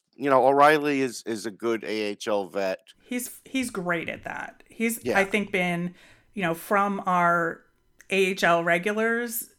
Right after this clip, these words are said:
Speaker 2: he's
Speaker 1: Yeah.
Speaker 2: the only one, I think, that has stood out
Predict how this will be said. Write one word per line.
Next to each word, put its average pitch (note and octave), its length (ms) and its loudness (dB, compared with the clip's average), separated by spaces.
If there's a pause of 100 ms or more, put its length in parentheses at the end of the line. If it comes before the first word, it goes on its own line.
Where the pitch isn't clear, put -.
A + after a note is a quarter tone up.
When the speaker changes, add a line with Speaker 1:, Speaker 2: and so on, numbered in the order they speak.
(180)
Speaker 2:
he's G#3+ 220 -2
Speaker 1:
Yeah. A3+ 160 6
Speaker 2:
the G3+ 220 0
only G3 340 0
one, E3+ 540 -2
I F3+ 120 0
think, G3 260 -4
that F3+ 100 -2
has E3 200 -4
stood F3 520 -2
out E3 440 -2